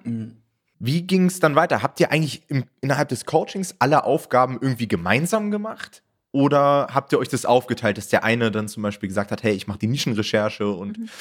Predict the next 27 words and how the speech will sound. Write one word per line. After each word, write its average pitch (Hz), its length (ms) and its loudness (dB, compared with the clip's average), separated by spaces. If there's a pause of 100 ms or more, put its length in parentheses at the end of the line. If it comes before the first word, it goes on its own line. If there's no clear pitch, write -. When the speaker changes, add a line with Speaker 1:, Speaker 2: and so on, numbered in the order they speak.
(260)
Speaker 2:
ich - 180 -2
hab, 113 100 -2 (180)
und 110 120 -4
der 110 100 2
andere 113 220 2
war 110 160 4
vielleicht 104 300 -4
eher 104 120 2
so 95 100 -4
für - 120 -6
den 98 100 0
kreativen 135 520 2
Bereich 113 340 2
zuständig, 107 640 -2
Titelcover 104 580 -4
und 95 120 -10
so 104 80 -8
weiter? 156 340 2
Oder 120 160 2
habt 113 160 -2
ihr 110 80 2
wirklich 104 280 -2
jeden 110 320 2
einzelnen 98 500 -2
Step - 320 -8
zusammen 87 360 -6
erledigt? 85 440 -14